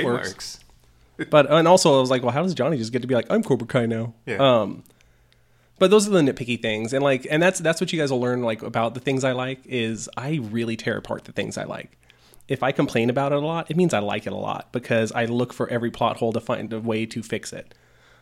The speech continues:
Speaker 1: Um, so the whole reason I want to talk about Miguel first is because my biggest problem with the show are the kids. I get that it's a YouTube,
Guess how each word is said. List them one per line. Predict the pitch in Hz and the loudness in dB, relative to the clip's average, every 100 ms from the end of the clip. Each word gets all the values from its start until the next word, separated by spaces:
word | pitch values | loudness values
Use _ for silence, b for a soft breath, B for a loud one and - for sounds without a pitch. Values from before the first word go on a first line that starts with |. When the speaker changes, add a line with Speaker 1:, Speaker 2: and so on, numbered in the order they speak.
| b - | b 0
Speaker 1:
Um, | 127 113 107 98 110 - _ _ | 2 2 -2 -6 -12 -16 _ _
so | - 139 | 0 2
the | 131 | 4
whole | 151 | 2
reason | 143 131 | 2 2
I | 131 | 2
want | 127 | 2
to | |
talk | 127 | 0
about | 127 110 | 0 0
Miguel | 117 131 | 0 0
first | 135 120 117 | 0 -2 -4
is | 120 | -6
because | 117 120 | -4 -2
my | 123 | -2
biggest | 123 113 113 131 - | -2 -4 -4 -4 -2
problem | 143 151 | -2 -2
with | 160 | -4
the | 165 | -4
show | - 185 185 185 _ _ - | 0 0 0 -4 _ _ -2
are | 113 | -2
the | - | -2
kids. | - - - - _ _ _ _ _ _ _ _ _ _ _ | -8 -10 -12 -16 _ _ _ _ _ _ _ _ _ _ _
I | 123 | -6
get | 117 - 120 120 | -6 -2 -2 0
that | 127 | -4
it's | - | -2
a | |
YouTube, | 127 127 139 131 131 | -2 -2 0 0 -2